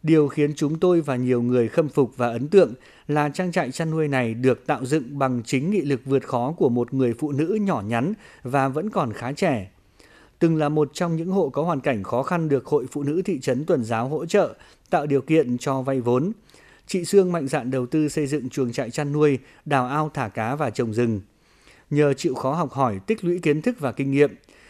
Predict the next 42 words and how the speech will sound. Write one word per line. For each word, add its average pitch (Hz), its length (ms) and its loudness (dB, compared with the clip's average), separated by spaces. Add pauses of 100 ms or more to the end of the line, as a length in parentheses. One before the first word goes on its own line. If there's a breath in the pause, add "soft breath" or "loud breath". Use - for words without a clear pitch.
(140 loud breath)
đều 160 200 4
đặn 139 220 0
xuất 240 240 -2
bán 135 240 0
hai 165 200 0
lứa 139 160 2
lợn 156 300 2
và 120 220 -4
gà 117 220 -4
thịt 123 240 -2
mỗi 139 160 -2
năm, 156 280 0 (540 soft breath)
kết 247 160 4
hợp 160 200 4
với 135 140 2
nguồn 160 240 2
thu 147 240 0
từ 131 120 0
ao 123 180 0
cá. 127 360 -2 (760 soft breath)
Năm 160 220 -2
năm 160 200 0
trở 127 140 0
lại 113 140 -4
đây, 143 280 2 (300 soft breath)
thu 214 120 2
nhập 180 220 2
hàng 127 260 -4
năm 160 200 -2
của 135 180 0
gia 147 160 0
đình 131 220 0
chị 123 180 -4
Sương 156 340 2
đạt 131 260 -2
tới 123 220 4
một 170 220 0
trăm 147 200 -6
năm 143 120 -2
mươi 147 80 0
triệu 135 180 -4
đồng. 117 260 2